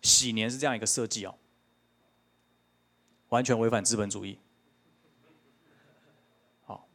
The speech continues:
但它也不是共产，因为每个人拥有的还是不一样多。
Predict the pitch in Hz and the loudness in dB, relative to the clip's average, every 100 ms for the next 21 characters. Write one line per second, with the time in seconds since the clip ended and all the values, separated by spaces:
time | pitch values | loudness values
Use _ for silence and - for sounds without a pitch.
0 | - 190 190 131 147 170 120 104 - _ | 2 6 6 6 2 0 0 -8 -12 _
1 | _ _ _ _ _ - 165 135 123 131 | _ _ _ _ _ -6 0 2 2 0
2 | 131 135 101 101 123 113 107 101 | 0 0 -2 -2 -2 -2 -2 -4